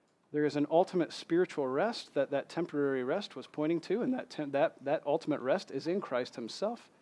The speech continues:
He is our Sabbath rest. Okay? We have rested from our labors. Now, that still being the case, you can hold Sundays as more significant than others,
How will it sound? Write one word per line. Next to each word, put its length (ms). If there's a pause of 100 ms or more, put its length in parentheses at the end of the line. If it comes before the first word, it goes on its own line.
(160)
He 180
is 300
our 100
Sabbath 420
rest. 400 (1160)
Okay? 320 (120)
We 100
have 100
rested 560
from 260
our 120
labors. 580
Now, 420 (760)
that 200
still 220
being 300
the 60
case, 500 (680)
you 360
can 180
hold 600
Sundays 640
as 160
more 180
significant 680
than 120
others, 460